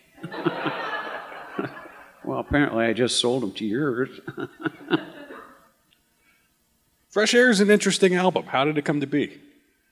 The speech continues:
Speaker 1: Well, the Air is spelled A I R E, as in homage to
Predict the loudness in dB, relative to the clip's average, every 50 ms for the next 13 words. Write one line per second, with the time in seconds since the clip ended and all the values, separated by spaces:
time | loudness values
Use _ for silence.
0 | _ _ _ 0 2 4 6 6 4 2 0 0 0 0 0 0 -2 -6 -8 -4
1 | 0 2 4 4 4 4 2 0 0 2 2 2 2 0 -2 -2 -2 -2 -4 -4
2 | -6 -4 -4 -4 -4 -4 -6 -6 -4 -4 -4 -2 -4 -6 -8 -10 -14 _ _ _
3 | _ _ _ _ _ _ _ _ -6 -2 -2 0 0 -2 -2 -4 -4 -4 -4 -4
4 | -4 -6 -8 -10 -16 -12 -6 -2 -2 0 0 -2 -4 -4 -6 -8 -8 -8 -6 -6
5 | -4 -4 -4 -4 -6 -10